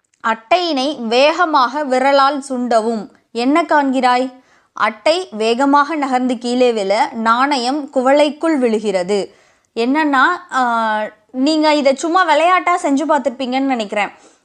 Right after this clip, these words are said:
ஆ, அந்த அட்டையை வேகமா இப்படி சுண்டி விட்டு இழுத்துட்டீங்க, ஆ, சுண்டி விட்டுட்டீங்கன்னா அது கீழே போய் அட்டை விழுந்துரும். ஆனா அந்த காயின் வந்து அட்டையோட சேர்ந்து வெளியில போய் விழாம, ஆ, டம்ளருக்குள்ளாரையே தான் விழுந்திருக்கும். அ, என்ன நடக்குது அங்க அப்படின்னா,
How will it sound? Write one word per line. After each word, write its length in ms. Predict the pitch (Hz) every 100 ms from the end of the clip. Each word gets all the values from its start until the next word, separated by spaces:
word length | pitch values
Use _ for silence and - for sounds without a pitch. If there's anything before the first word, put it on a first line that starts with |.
| _ 233
ஆ, 320 | 226 220 220
அந்த 240 | 247 262
அட்டையை 380 | 247 247 370 349
வேகமா 500 | 269 269 302 302 330
இப்படி 320 | 339 262 262 269
சுண்டி 240 | 294 302
விட்டு 260 | 320 269 320
இழுத்துட்டீங்க, 680 | 277 294 311 294 277 285 285
ஆ, 460 | 240 208 226 226 226 226
சுண்டி 200 | 302 339
விட்டுட்டீங்கன்னா 580 | 311 294 269 247 220 240
அது 180 | 269 254
கீழே 260 | 294 330 294
போய் 200 | 285 285
அட்டை 300 | 233 294 254
விழுந்துரும். 500 | 254 233 202 240 294 - - _
ஆனா 340 | 247 302 359
அந்த 180 | 311 277
காயின் 500 | 269 302 339 392 339
வந்து 240 | 285 277 339
அட்டையோட 400 | 254 320 320 330
சேர்ந்து 320 | 330 330 294 294
வெளியில 300 | 269 330 302
போய் 240 | 285 277
விழாம, 380 | 247 247 240 233 285 415 - _ _
ஆ, 280 | 240 240 240
டம்ளருக்குள்ளாரையே 1000 | 233 294 294 370 392 277 294 262 254 247
தான் 200 | 262 269
விழுந்திருக்கும். 540 | 233 214 208 196 190 - _ _ _ -
அ, 140 | 233 -
என்ன 360 | 269 302 403
நடக்குது 520 | 392 302 311 330 320
அங்க 360 | 294 247 247 240
அப்படின்னா, 420 | 214 220 214 202